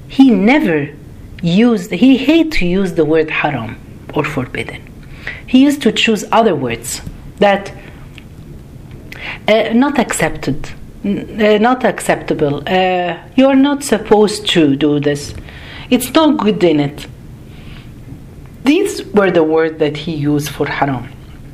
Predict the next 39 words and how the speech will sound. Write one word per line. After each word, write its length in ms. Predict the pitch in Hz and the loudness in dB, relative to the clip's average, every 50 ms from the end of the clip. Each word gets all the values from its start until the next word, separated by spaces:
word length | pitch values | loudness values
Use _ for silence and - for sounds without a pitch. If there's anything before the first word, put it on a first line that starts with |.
| - - - - - - - - - - - | -18 -18 -18 -18 -18 -18 -16 -16 -12 -8 -6
And 120 | - 117 | -4 -2
he, 200 | 110 - - - - 208 | -4 -4 -6 -2 0 0
if 120 | 214 214 | 2 2
he 140 | 208 208 214 | 2 2 2
has 260 | 175 156 160 151 - | 2 0 -2 -4 -4
somebody 560 | - - 196 196 196 170 165 160 151 131 127 | -4 -2 0 0 2 2 2 2 2 0 0
who 280 | 127 - 147 131 131 127 | 0 0 0 0 0 0
doesn't 360 | 131 - 151 147 135 135 131 - | 0 0 0 2 2 2 0 0
agree 380 | - - - 156 185 220 233 | -4 -8 -4 0 2 2 2
with 220 | 180 131 123 123 - | 0 -2 -4 -6 -8
him, 320 | - - 113 104 107 - - - - - - - - - - - - - | -10 -10 -8 -8 -8 -10 -12 -16 -16 -16 -16 -16 -16 -16 -18 -18 -12 -4
uh, 60 | - 160 | 0 0
uh, 520 | 156 151 147 - - 143 139 135 135 131 - - - - - - - - - | 2 2 0 -2 -2 0 0 0 -2 -4 -6 -10 -14 -16 -18 -18 -18 -12 -6
he 180 | - 165 220 226 | 0 2 4 4
always 440 | - 214 254 269 254 220 - - - | 6 6 6 6 4 2 0 -2 -4
say, 320 | - 202 185 180 175 175 | 0 0 2 2 0 -2
he 160 | 175 160 185 | -4 -4 0
doesn't 320 | 185 208 220 214 214 180 - | 2 4 4 4 2 0 0
say, 480 | - - 170 160 156 156 156 156 - - | 0 2 2 4 2 2 0 -2 -4 0
"No, 340 | 175 165 165 165 160 156 - | 2 2 4 4 2 2 0
he's 320 | 151 156 151 143 135 135 | 0 0 0 0 0 2
my 180 | 139 143 139 135 | 2 2 2 0
enemy 540 | - - 196 185 175 165 165 156 156 151 151 | 0 0 2 2 2 2 2 2 2 2 2
or 220 | 135 139 139 139 | 2 0 0 0
I 140 | - 156 156 | 0 0 0
am 180 | 151 147 151 | 0 0 -2
against 480 | 151 156 165 - 185 190 208 - - - | -2 -2 0 2 2 2 2 0 -2 -4
him." 320 | 170 170 160 156 156 180 | -2 0 2 2 2 4
No. 300 | 226 302 294 220 - - - - - - - - - - - - - - - - - - | 4 4 4 2 0 -4 -12 -18 -20 -20 -20 -18 -18 -18 -18 -18 -16 -18 -18 -16 -2 0
Uh, 40 | 180 | 2
uh, 400 | 185 - 180 - - 170 160 - - - - - - | 2 2 0 -2 -4 -4 -4 -4 -8 -14 -8 -6 0
he 140 | - 220 269 | 2 4 4
always 400 | 233 247 269 277 269 247 254 - | 6 6 6 4 4 2 0 0
say 200 | - 254 254 240 | 0 0 0 2
that 400 | 226 226 226 226 226 - - - - - - - - - - - - - | 2 2 2 2 0 -4 -12 -20 -20 -20 -20 -20 -20 -18 -18 -18 -18 -16
he's 240 | - - 302 285 - | 2 4 4 4 6
different 460 | - 269 277 269 - 220 180 156 147 | 6 4 4 4 2 0 0 0 0
than 200 | 139 131 131 127 | 0 2 2 2
me. 240 | 127 120 117 - - | 2 0 -2 -4 -10